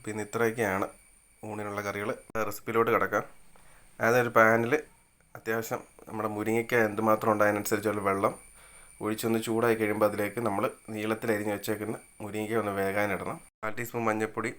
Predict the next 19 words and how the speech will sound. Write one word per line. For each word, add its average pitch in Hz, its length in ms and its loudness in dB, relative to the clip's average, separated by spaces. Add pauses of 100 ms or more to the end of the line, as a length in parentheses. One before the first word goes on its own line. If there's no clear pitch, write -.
(200)
ആവശ്യത്തിന് 107 300 0
ഉപ്പൂടെ 110 340 2
ചേർത്തിട്ട് 104 340 -2
നമുക്കൊന്ന് 104 340 -4
നന്നായിട്ടൊന്ന് 104 440 -2 (140)
വേവിച്ചെടുക്കണം 92 480 -6
കേട്ടോ. 92 140 -10 (160)
അതിൻ്റെ 98 200 -8
അകത്തെ 98 280 -6
ദശയൊക്കെ 104 340 -4
നന്നായിട്ടൊന്ന് 98 460 -2
വേകണം. 95 280 -8 (760)
ആ 113 160 -2
നേരം 117 260 0
കൊണ്ട് 113 200 -2
നമുക്ക് 107 320 -4
ചെമ്മീൻ 110 340 -2
ഒന്ന് 101 160 0
വറുത്തെടുക്കാവേ. 95 500 -2